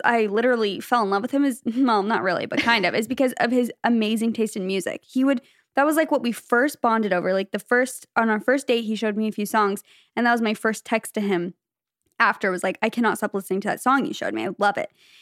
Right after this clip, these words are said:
And so I've always loved his amazing taste in music. And then literally ever since, if, I don't know, it's been a few years, but he, like,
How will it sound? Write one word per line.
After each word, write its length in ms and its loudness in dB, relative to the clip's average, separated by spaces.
And 260 2
so 80 2
I've 260 -4
always 300 4
loved 280 2
his 120 0
amazing 380 0
taste 260 -4
in 60 -2
music. 440 0
And 120 2
then 260 0
literally 440 0
ever 260 0
since, 440 0
if, 160 -12
I 60 0
don't 140 2
know, 160 2
it's 160 -10
been 120 0
a 60 2
few 180 0
years, 400 -2
but 160 -8
he, 160 -6
like, 280 0